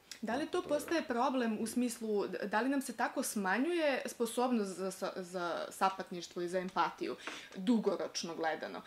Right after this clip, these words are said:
Speaker 1: Ako se nama stalno nameće da moramo da budemo srećni, da se predstavimo drugome kao
Speaker 2: Odlično pitanje.
Speaker 1: srećni, e, i da ne priznamo da se osjećamo loše, da nikad ne pokažemo da se osjećamo loše, kako ćeš ti znati da treba da se osjećaš sa mnom?
Speaker 2: Pa neću znati.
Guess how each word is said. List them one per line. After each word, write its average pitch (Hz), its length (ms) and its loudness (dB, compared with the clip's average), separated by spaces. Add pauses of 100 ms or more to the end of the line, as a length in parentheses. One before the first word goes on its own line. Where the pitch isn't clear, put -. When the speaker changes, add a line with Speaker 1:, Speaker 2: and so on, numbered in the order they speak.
(140)
Speaker 1:
Ako 214 240 2
se 214 120 0
nama 269 240 2
stalno 302 340 2
nameće 262 400 0
da 226 140 2
moramo 233 520 6
da 185 100 -2
budemo 185 360 -2
srećni, 180 440 -2
da 240 60 -2
se 220 100 -4
predstavimo 294 560 0
drugome 202 360 2
kao 185 160 -2
Speaker 2:
Odlično 175 140 0
pitanje. 156 220 0
Speaker 1:
srećni, 247 360 2 (600)
e, 214 380 12 (320)
i 226 140 4
da 214 120 6
ne 208 140 8
priznamo 262 600 8
da 208 120 6
se 208 140 2
osjećamo 190 500 0
loše, 170 320 0
da 190 120 0
nikad 269 300 2
ne 254 140 8
pokažemo 240 640 4
da 190 140 2
se 190 140 -6
osjećamo 170 460 -6
loše, - 280 -6
kako 269 320 4
ćeš - 220 -4
ti 294 260 8
znati 175 580 -2 (380)
da 196 140 -2
treba 208 300 6
da 190 320 4 (360)
se - 180 0
osjećaš 202 480 4
sa - 200 -6
mnom? 147 220 -8
Speaker 2:
Pa 90 80 -2
neću 92 300 4
znati. 78 300 -10